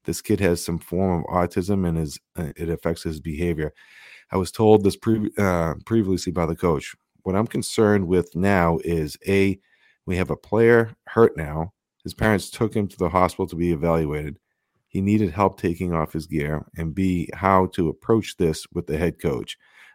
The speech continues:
I don't know how I would react if this was my son, son's in harm's way. Uh, not like I am a dummy, an eleven-year-old,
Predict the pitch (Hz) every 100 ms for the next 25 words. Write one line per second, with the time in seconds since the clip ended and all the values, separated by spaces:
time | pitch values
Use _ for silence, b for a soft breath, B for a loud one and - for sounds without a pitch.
0 | - 107 104 90 104 101 98 90 92 101
1 | 101 98 - 85 98 - 95 95 87 -
2 | - 104 107 110 104 - _ _ _ -
3 | 127 123 104 101 85 110 110 107 95 -
4 | 104 101 110 - - - - 90 85 85
5 | 101 101 95 92 95 90 82 80 73 98
6 | 98 101 98 - 87 85 90 98 104 110
7 | 101 98 98 98 -